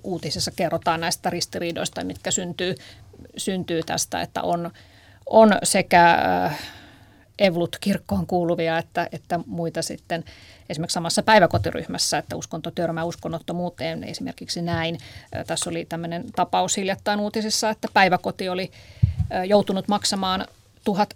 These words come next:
viisisataa euroa korvausta uskonnottomalle perheelle, koska perheen mielestä tää päiväkoti ei ollut pitänyt lupaustaan siitä, että, että heidän lapselleen, siis tälle kirkkoon kuulumattomalle lapselle,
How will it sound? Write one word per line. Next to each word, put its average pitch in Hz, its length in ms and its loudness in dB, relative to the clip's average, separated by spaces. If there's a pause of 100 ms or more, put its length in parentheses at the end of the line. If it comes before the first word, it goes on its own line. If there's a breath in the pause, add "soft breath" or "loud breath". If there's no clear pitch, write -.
viisisataa 196 600 4
euroa 185 560 2
korvausta 196 760 4
uskonnottomalle 175 960 -6
perheelle, 165 580 0
koska 170 380 -2 (600 soft breath)
perheen 190 320 6
mielestä 165 400 0
tää 175 220 -2
päiväkoti 180 600 2
ei 180 100 0
ollut 175 180 -6
pitänyt 175 600 -6
lupaustaan 185 560 4
siitä, 175 340 -2
että, 170 240 -4 (160)
että 180 180 -8
heidän 175 320 -2 (140)
lapselleen, 180 480 -4
siis 175 160 -6
tälle 160 360 -8
kirkkoon - 400 2
kuulumattomalle 226 600 -4
lapselle, 180 500 -2